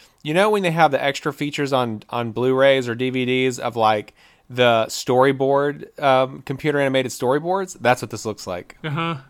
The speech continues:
Speaker 2: Yeah, yeah. W-, w-, like, incomplete special
Speaker 1: Yeah,
Speaker 2: effects?
Speaker 1: yeah. <laughs> That's what this looks like. <laughs>
Speaker 2: It looks like P S one graphics.
Speaker 1: It, yeah, it's, God, it's so bad. I don't, I, I guess there's a market for this, though, right? Like, th-, there's people that wanna see this, right?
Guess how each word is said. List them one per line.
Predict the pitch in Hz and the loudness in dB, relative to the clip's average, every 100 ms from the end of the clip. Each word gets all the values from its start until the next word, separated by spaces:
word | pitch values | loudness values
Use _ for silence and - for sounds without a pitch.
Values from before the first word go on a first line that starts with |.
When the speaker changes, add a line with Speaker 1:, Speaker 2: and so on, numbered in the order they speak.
| - | -12
Speaker 2:
Yeah, | 147 151 - | -10 -8 -10
yeah. | 160 139 | -6 -4
W-, | 131 139 | -4 -8
w-, | 151 147 - _ - | -12 -18 -20 _ -8
like, | 165 165 | -6 -4
incomplete | 170 151 156 143 147 | -6 -6 -6 -6 -8
special | - 147 139 139 | -6 -8 -4 0
Speaker 1:
Yeah, | 120 135 | 0 0
Speaker 2:
effects? | 143 | -2
Speaker 1:
yeah. | 127 120 - _ 120 - | 0 2 0 _ -10 6
<laughs> | 185 170 | 6 8
That's | 175 160 160 160 | 4 6 4 2
what | 151 | 0
this | 143 143 | -2 -2
looks | 139 - | -4 0
like. | 127 - - 220 - | 0 -2 -8 -10 0
<laughs> | |
Speaker 2:
It | 180 170 - 196 - 160 143 - | 0 0 -2 -4 -4 -6 -6 -4
looks | 175 196 | -4 -2
like | 226 - | -4 -4
P | - 185 | -2 -2
S | 170 143 | -2 -4
one | 135 151 151 | -4 -4 -4
graphics. | 135 123 113 127 123 170 - | -6 -6 -8 -12 -14 -14 2
Speaker 1:
It, | 165 165 | 6 6
yeah, | 156 151 175 156 135 | 6 8 12 10 8
it's, | 147 170 - - - - - | 6 2 0 -8 -10 -12 -8
God, | 147 147 135 | -4 -2 -4
it's | - | -8
so | - 156 143 139 | -8 -6 -4 0
bad. | 139 143 135 123 | 2 6 6 4
I | 117 147 | 2 4
don't, | 170 156 - _ _ _ _ _ - | 4 2 -4 _ _ _ _ _ 0
I, | 175 - | 2 4
I | 190 | 2
guess | 160 180 208 202 | 2 -2 -2 -2
there's | 185 151 | -4 0
a | 131 | 0
market | 117 110 107 92 | 2 0 -2 -10
for | - 95 | -10 -8
this, | 85 82 | -8 -8
though, | - 87 | -6 -4
right? | 85 95 123 127 | -2 -2 -2 -4
Like, | 107 - | -10 -6
th-, | 160 143 | -6 -4
there's | 160 156 | -6 -4
people | 165 135 | -6 -4
that | 123 107 | -6 -4
wanna | 107 104 | -4 -4
see | - 92 | -6 -10
this, | 76 69 - | -8 -10 -4
right? | 113 131 143 | -2 -2 -4